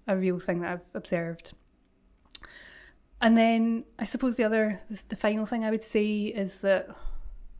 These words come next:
this isn't so much about the team, but it's just reinforced something that I already knew and felt, but I've really seen it play out with this team, which is that, um, as a leader,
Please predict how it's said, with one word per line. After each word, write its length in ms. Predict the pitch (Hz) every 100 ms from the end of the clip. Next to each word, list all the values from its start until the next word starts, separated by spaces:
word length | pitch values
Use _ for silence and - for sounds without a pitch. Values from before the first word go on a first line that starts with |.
| - - 196
this 140 | 208
isn't 200 | 208 226
so 120 | -
much 200 | 202 202
about 200 | 196 190
the 80 | 190
team, 400 | - 247 247 269
but 100 | 220
it's 240 | 220 -
just 200 | 196 - -
reinforced 1080 | 202 190 180 - 190 180 185 - - - - - - - - _
something 400 | - 190 - 185
that 100 | 185
I 120 | 196
already 560 | 208 202 190 185 180 -
knew 480 | 202 190 185 180 175
and 100 | 175
felt, 460 | - 185 170 - -
but 100 | 190
I've 160 | 165
really 180 | 190 180
seen 360 | 170 - 202 180
it 100 | -
play 240 | - 180
out 160 | 175 196
with 220 | 190 - _
this 200 | 208 -
team, 300 | 233 240 240
which 240 | 233 -
is 140 | 185 -
that, 240 | 185 - - - - - - - -
um, 340 | 190 180 180 311
as 140 | 214 190
a 80 | 190
leader, 460 | 185 185 277 311